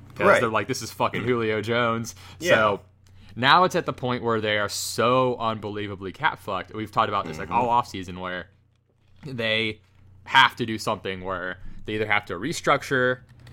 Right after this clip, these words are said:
Speaker 1: or ask him to take a pay cut or trade him. And so the restructure, the Falcons don't wanna do because it will cap fuck them more for the next year or two, and they've already done that with Matt Ryan restructure. Um,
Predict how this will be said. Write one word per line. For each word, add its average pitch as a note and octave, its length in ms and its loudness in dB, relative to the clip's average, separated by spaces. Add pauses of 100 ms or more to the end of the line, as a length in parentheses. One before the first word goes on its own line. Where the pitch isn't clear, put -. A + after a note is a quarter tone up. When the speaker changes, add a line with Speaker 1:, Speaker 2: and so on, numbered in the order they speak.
(180)
Speaker 1:
or F#2+ 300 0 (260)
ask G#2 220 -2
him G2 80 -8
to F#2+ 40 -12
take F#2+ 80 -14
a - 40 -20
pay G#2+ 180 -4
cut G2 280 -2
or F#2+ 140 -4
trade F#3 260 0
him. D2 120 -12 (240)
And G#2+ 100 -10
so F#2+ 440 -2 (180)
the A2+ 80 -2
restructure, C#3 880 -2
the G#2 80 -6
Falcons E3+ 340 -4
don't C3+ 140 -2
wanna A2+ 160 -4
do G2+ 200 -6
because G2 340 -4
it F#2 80 -8
will G2+ 100 -8
cap - 260 -6
fuck - 180 -8
them G2 120 -10
more F#2+ 280 -6
for F#2 260 -8
the F#2 60 -6
next F2+ 220 -10
year G#2+ 160 -6
or - 20 -4
two, F2+ 420 -6 (220)
and G2 100 -12
they've F#2+ 140 -4
already F#2 200 -2
done F#2 160 -6
that F2+ 120 -10
with F#2 120 -14
Matt E2+ 160 -10
Ryan C#3 220 0
restructure. G#2+ 580 -6 (420)
Um, F2+ 500 -6